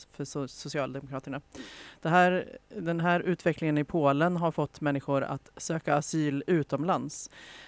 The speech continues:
I höstas beviljade Norge en person från Polen asyl på grund av att han förföljts på grund av sin politiska aktivism. Men trots att förföljelsen av H B T Q-personer i landet är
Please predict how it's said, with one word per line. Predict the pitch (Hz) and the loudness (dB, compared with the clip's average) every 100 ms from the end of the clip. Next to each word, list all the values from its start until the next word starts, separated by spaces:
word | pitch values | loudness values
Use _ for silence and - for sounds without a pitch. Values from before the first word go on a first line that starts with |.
| - | -2
I | 160 | 2
höstas | 165 - - 175 - - | 2 2 0 0 0 -4
beviljade | 175 170 139 135 131 139 135 - | 0 2 2 2 2 2 2 0
Norge | 151 151 185 185 135 131 | -2 0 0 0 0 0
en | - 135 131 | 0 -2 -4
person | 135 135 131 131 - | -4 -2 -2 -4 -8
från | - 143 135 | -6 -4 -2
Polen | 139 131 127 127 | 0 0 0 -2
asyl | 131 - 131 123 | -6 -6 -4 -6
på | - | -4
grund | 139 131 131 123 | 0 0 0 -2
av | 131 | -2
att | 131 | -2
han | 131 | -6
förföljts | 135 143 135 127 - - - - | -6 -2 -2 -2 -8 -10 -10 -10
på | - | -8
grund | 139 131 127 | -4 -2 -4
av | - 123 | -6 -6
sin | 139 127 123 - | -4 -4 -6 -8
politiska | 147 131 - - - | -6 -6 -6 -10 -8
aktivism. | 143 - 147 170 165 - - 147 - - - - | -8 -6 -4 -4 -6 -8 -12 -16 -20 -20 -20 -8
Men | - 147 147 - | 0 2 0 -2
trots | - 190 - | -2 -2 -2
att | 165 - | -4 -4
förföljelsen | - 143 135 127 135 131 123 | -2 0 0 -2 -2 -2 -2
av | 139 131 127 | 0 0 -2
H | 143 | -4
B | 135 | -4
T | 135 | -6
Q-personer | - 147 131 - - 156 143 135 151 | -2 0 0 -4 -8 -4 -2 -2 -2
i | |
landet | 147 127 127 127 - | -2 -2 -2 -6 -6
är | 143 131 131 | -2 0 -2